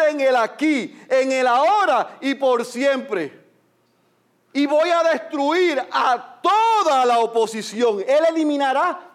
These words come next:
toda la oposición. Ustedes como mi pueblo serán reivindicados. El castigo será eliminado.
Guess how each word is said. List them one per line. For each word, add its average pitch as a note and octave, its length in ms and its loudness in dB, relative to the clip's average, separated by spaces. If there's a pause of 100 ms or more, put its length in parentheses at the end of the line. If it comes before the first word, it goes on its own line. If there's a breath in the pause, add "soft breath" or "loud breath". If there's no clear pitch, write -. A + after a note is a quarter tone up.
toda G#4 420 2
la C4+ 120 4
oposición. A3+ 800 -2 (180 loud breath)
Ustedes D#4 480 0
como D#4+ 220 0
mi C#4 100 -2
pueblo E4+ 500 0 (100)
serán E4 460 2
reivindicados. C#4 960 0 (140 loud breath)
El D4 200 0
castigo E4 720 0
será D4+ 380 2
eliminado. B3+ 720 -2